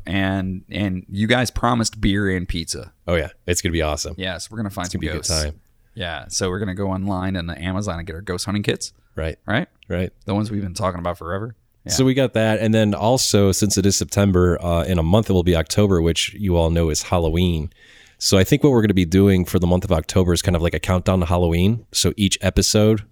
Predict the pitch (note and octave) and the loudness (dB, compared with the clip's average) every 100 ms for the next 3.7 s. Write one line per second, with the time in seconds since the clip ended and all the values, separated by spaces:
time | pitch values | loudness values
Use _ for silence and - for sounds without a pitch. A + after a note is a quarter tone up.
0 | _ G2+ F2+ F2 F2+ F2 F2 - F#2 F2 | _ -2 2 2 2 2 0 0 0 2
1 | E2+ - E2 D#2+ D#2 - - - - F2+ | 0 0 0 0 -2 -6 -20 -20 -4 2
2 | F#2 F2+ F2 - - F#2+ F#2+ F#2+ G2 G2+ | 4 4 2 -2 2 4 6 6 4 2
3 | - G#2+ G2 G#2+ A#2 A#2 - | 2 2 2 2 0 -2 -6